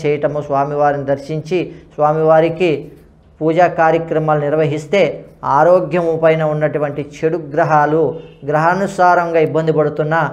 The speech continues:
ఆరోగ్య సమస్యలతో ఇబ్బంది పడుతున్న వారికి ప్రతి ఒక్కరికి ఉపశమనం పొందే అవకాశం ఎక్కువగా ఉంది. నూతన వాహనాలు కొంతమంది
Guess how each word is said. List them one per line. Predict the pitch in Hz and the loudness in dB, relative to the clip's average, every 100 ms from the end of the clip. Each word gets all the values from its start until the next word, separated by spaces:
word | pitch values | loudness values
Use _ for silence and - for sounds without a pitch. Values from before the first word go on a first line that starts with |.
| - - | -8 -4
ఆరోగ్య | 135 151 160 156 | 0 2 0 0
సమస్యలతో | 156 151 147 156 143 143 | -4 -4 -4 -2 -4 -4
ఇబ్బంది | 135 147 139 | -4 -4 -4
పడుతున్న | 139 139 139 135 | -4 -4 -6 -4
వారికి | 135 127 135 | -4 -4 -8
ప్రతి | - 160 160 170 | -4 -4 -2 -2
ఒక్కరికి | 160 156 139 143 208 - - - | 0 0 -4 -4 -10 -10 -20 -8
ఉపశమనం | 151 147 170 180 180 165 151 | -4 -4 -2 -2 -2 -4 -4
పొందే | 151 147 | -2 0
అవకాశం | 139 147 147 143 139 135 | 0 0 -2 -2 -4 -8
ఎక్కువగా | 135 143 135 139 131 | -6 -4 -2 -2 -2
ఉంది. | 131 131 - - _ - | -6 -10 -12 -20 _ -10
నూతన | 139 160 202 226 208 | -4 0 2 2 2
వాహనాలు | 180 160 165 170 170 165 170 | 4 4 4 2 2 2 2
కొంతమంది | 165 143 143 | 0 -2 -4